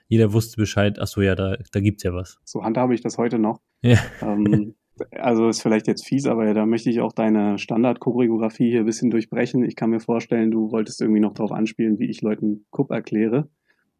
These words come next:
Speaker 2: Ich bin
Speaker 1: Nö.
Speaker 2: noch, ach so, ist gut,
Speaker 1: <laughs>
Speaker 2: dann, äh, nehme ich dir das so ab. Äh, ich war schon auf die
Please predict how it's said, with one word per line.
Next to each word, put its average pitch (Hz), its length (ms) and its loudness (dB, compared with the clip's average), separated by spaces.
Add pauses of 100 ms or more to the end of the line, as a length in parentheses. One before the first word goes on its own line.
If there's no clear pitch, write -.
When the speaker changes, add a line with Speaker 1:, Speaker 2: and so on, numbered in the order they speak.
(180)
Speaker 2:
Ich - 180 -10
bin 139 120 8
Speaker 1:
Nö. 135 60 8
Speaker 2:
noch, 104 180 2 (300)
ach 185 140 0
so, 139 260 4
ist 147 260 4
gut, 208 180 6
Speaker 1:
<laughs> - 200 -10
Speaker 2:
dann, 135 380 6
äh, 123 140 0
nehme 131 200 6
ich 131 80 -2
dir 127 100 4
das 117 160 0
so 135 180 2
ab. 139 180 0 (540)
Äh, 113 240 4
ich 110 100 -2
war 120 120 6
schon 120 140 2
auf 120 100 -2
die 113 460 4